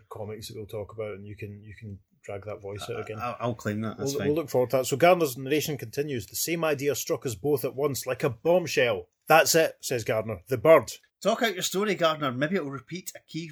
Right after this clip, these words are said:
Speaker 2: word or phrase that'll make you remember."
Speaker 1: Gardner continues, "I talked to that bird until my tongue was sore and my mouth was dry.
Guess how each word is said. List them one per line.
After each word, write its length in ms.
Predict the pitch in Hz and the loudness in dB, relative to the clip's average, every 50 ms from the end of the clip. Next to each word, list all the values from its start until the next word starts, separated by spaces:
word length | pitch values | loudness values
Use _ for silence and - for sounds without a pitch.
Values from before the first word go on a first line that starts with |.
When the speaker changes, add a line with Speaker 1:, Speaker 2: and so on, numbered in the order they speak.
| 139 | -8
Speaker 2:
word 220 | - 143 156 - 147 | -6 -6 -6 -4 -6
or 40 | 131 | -8
phrase 460 | - - 135 143 165 170 165 - - | -8 -4 -4 -2 -2 -2 -4 -6 -6
that'll 280 | - 123 - - 123 113 | -6 -6 -6 -6 -6 -4
make 220 | 110 131 143 - | -4 -4 -4 -4
you 80 | - 160 | -4 -4
remember." 560 | 160 170 175 185 202 214 214 214 175 123 104 - - _ _ _ _ - | -4 -2 -2 -2 -2 0 2 2 2 2 0 -4 -10 _ _ _ _ 0
Speaker 1:
Gardner 220 | 135 143 139 131 | 2 2 2 2
continues, 520 | - - 117 - 135 127 131 131 131 113 123 - | 0 -4 -6 -4 -4 -2 -2 -2 -4 -4 -4 -6
"I 80 | 113 110 | -10 -8
talked 320 | - - 185 208 196 - | -2 2 2 2 2 0
to 40 | - | 0
that 240 | 151 139 131 113 98 | 0 0 0 0 0
bird 280 | 117 120 127 131 117 - - - | -2 0 0 -2 -4 -6 -14 -14
until 260 | 120 110 - 143 131 | -8 -2 0 0 0
my 140 | 127 120 117 | 0 -2 -2
tongue 280 | - 170 185 196 196 | 2 2 4 4 6
was 180 | 175 170 147 - | 6 4 4 4
sore 440 | - - 143 143 151 160 160 127 - - | 4 6 8 8 10 8 8 6 2 -4
and 120 | 127 127 | -8 -4
my 140 | 131 131 127 | -2 -2 0
mouth 320 | 127 135 147 170 165 160 151 | 2 2 4 2 2 0 -2
was 140 | 151 143 123 | -6 -6 -4
dry. 500 | - - 135 143 156 160 160 135 - | -4 -2 0 2 2 2 2 0 -2